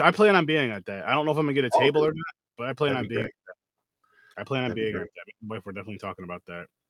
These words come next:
Speaker 2: Have you gotten
Speaker 1: Um,
Speaker 2: tables at places before?
Speaker 1: Yeah, I've, I've, I, yeah, I've gotten, I did,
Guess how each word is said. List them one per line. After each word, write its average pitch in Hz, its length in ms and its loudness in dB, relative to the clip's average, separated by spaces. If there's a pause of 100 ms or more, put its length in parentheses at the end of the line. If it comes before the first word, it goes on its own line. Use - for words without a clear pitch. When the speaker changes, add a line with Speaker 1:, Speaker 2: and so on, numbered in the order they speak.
(680)
Speaker 2:
Have 107 120 -6
you 143 60 2
gotten 143 220 6
Speaker 1:
Um, 147 80 -2
Speaker 2:
tables 156 280 0
at 165 100 2
places 165 300 -6
before? 160 320 -6 (800)
Speaker 1:
Yeah, 156 260 10
I've, 120 100 0 (100)
I've, 127 220 6 (120)
I, 131 120 0
yeah, 135 280 8
I've 131 120 4
gotten, 139 440 4
I 131 80 4
did, 160 220 4